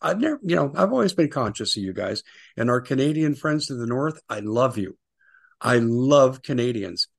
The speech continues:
but your government needs to be overthrown. That's a fact. Justin Trudeau is an agent of the Communist Party, and he's worse than the one agent of the Communist Party we got in the White House here in America. You need to get rid of this guy.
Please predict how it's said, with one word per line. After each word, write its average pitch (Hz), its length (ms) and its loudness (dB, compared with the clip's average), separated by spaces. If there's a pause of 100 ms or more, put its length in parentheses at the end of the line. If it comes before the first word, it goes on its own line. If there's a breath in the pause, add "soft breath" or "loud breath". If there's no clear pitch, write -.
(280)
but - 180 -12
your 165 100 0
government 120 560 -2 (460)
needs 110 240 -4
to - 60 -8
be 101 120 -2
overthrown. 101 640 -4 (640)
That's 117 200 0
a - 60 -6
fact. - 500 -6 (640)
Justin 123 340 0
Trudeau 110 360 2
is 98 120 0
an 92 100 -6
agent 98 340 -6
of 90 40 -10
the 92 60 -10
Communist 90 500 -6
Party, 92 380 -6 (480 soft breath)
and 92 100 -8
he's 127 240 0
worse 110 320 2
than 101 140 -2
the 98 100 -2
one 107 220 -2
agent 110 300 -2
of 95 60 -4
the 98 60 -6
Communist 104 480 -2
Party 104 200 0
we 101 160 -4
got 101 140 -2
in - 40 -10
the 90 80 -6
White 104 240 -2
House 90 240 -4
here 95 240 -4
in 90 60 -6
America. 117 520 0 (500)
You 107 140 2
need 127 140 4
to 98 80 -6
get - 140 -6
rid 107 160 0
of 92 40 -6
this 87 200 -8
guy. - 260 -10